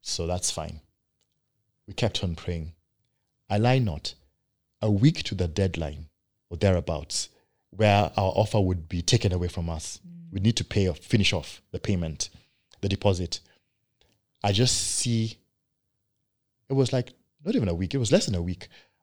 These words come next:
Speaker 1: On my phone, you know when someone has made a deposit into the bank, pop, pop, and I'm looking,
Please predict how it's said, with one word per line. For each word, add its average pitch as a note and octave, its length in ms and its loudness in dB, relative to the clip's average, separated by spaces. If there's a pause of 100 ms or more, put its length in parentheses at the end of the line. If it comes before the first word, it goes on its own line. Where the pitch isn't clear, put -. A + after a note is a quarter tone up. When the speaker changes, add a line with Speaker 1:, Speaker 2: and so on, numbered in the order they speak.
(100)
Speaker 1:
On A2 140 2
my A2 120 4
phone, A#2+ 260 4
you A2+ 80 4
know C3 100 4
when A#2+ 160 4
someone G#2+ 220 2
has F2+ 140 2
made G#2 140 0
a G#2 40 2
deposit G2 360 -2
into F#2 160 -6
the F#2 60 -4
bank, F2 340 -2 (100)
pop, D4+ 200 2
pop, D#4 320 4 (540)
and G2 160 2
I'm F#2+ 80 4
looking, A#2+ 380 4